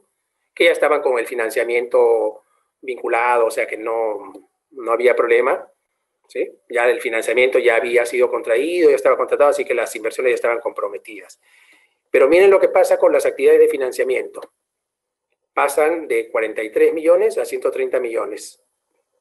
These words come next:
¿no? Del dos mil diecinueve, primer trimestre, al primer trimestre de dos mil veinte, prácticamente se triplica. ¿Por qué? Porque hay que cubrir los flujos de las otras actividades, que no-, normalmente en el dos mil diecinueve se cubrieron con los flujos de operación,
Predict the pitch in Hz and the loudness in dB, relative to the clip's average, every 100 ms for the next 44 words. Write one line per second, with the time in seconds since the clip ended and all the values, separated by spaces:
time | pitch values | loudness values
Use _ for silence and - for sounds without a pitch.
0 | _ _ _ _ _ _ 117 - - - | _ _ _ _ _ _ -16 -16 -14 -12
1 | 127 - - 117 131 139 160 160 151 131 | -12 -8 -6 -4 -4 -4 2 4 4 2
2 | 139 147 151 247 - 180 135 113 107 120 | 0 0 2 2 2 0 2 0 -6 -6
3 | 123 135 135 113 143 151 160 156 151 139 | -4 -2 -2 2 2 2 2 0 0 -2
4 | - _ _ _ _ _ _ _ 147 139 | -2 _ _ _ _ _ _ _ 0 2
5 | 147 135 123 - 123 117 123 117 - - | 2 2 2 2 0 -8 -12 -14 -16 -20
6 | _ _ _ _ - - 165 139 - - | _ _ _ _ 0 2 2 2 0 -2
7 | - - - - 208 165 170 185 190 170 | 0 0 0 0 0 0 0 0 2 0
8 | - 160 - 160 170 - _ _ _ _ | 0 -6 0 0 0 -6 _ _ _ _
9 | _ _ _ _ _ _ _ _ - 135 | _ _ _ _ _ _ _ _ -4 -4
10 | 135 - 165 135 135 220 127 113 - _ | -4 -2 -2 0 0 2 2 0 -8 _
11 | _ _ - 123 123 120 123 117 120 147 | _ _ -4 -4 -6 -10 -6 -4 0 2
12 | 170 202 147 117 131 160 160 147 175 - | 2 2 0 -2 -4 -8 -4 0 2 2
13 | - 131 120 135 151 - - 127 113 - | 0 -4 -2 2 2 0 -4 -6 -6 -6
14 | 131 156 135 120 107 117 107 - 208 151 | -2 0 0 -2 -4 -6 -8 -2 -2 -2